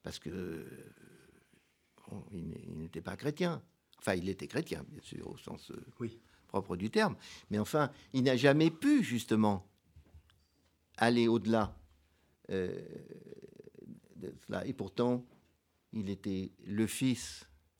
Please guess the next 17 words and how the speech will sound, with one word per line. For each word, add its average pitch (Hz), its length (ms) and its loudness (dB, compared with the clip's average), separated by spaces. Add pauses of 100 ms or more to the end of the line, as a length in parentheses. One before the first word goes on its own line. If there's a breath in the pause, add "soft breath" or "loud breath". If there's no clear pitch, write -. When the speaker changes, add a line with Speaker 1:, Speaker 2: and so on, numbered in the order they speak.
(340)
Speaker 1:
de 107 120 0
François. 160 680 0 (680 soft breath)
Et 107 40 -4
peut-être 139 420 6
que 113 300 6
c'est - 180 -2
bien 143 260 4
parce 143 180 0
qu'il 127 180 0
était 127 280 2
le 104 160 0
fils 240 640 -4
de 120 120 -2
François 120 420 -2
Mauriac 180 680 2 (580 loud breath)
que, 117 420 6 (540 soft breath)
euh, 87 280 0